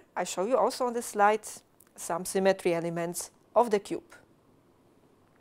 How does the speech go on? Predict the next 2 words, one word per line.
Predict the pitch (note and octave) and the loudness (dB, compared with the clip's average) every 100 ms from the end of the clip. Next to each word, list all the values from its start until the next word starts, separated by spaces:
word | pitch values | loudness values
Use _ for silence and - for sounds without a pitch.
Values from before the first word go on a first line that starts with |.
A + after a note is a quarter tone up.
| _ _ - _ _ _ _ _ _ _ _ _ _ _ _ _ _ _ _ _ _ _ _ _ _ _ _ _ - - - | _ _ -20 _ _ _ _ _ _ _ _ _ _ _ _ _ _ _ _ _ _ _ _ _ _ _ _ _ -20 -20 -4
Crystal | B3 F4 E4+ C#4+ | 0 0 0 -2
structure | - F#3+ B3+ - A#3 A#3+ | 2 2 2 -2 -2 -2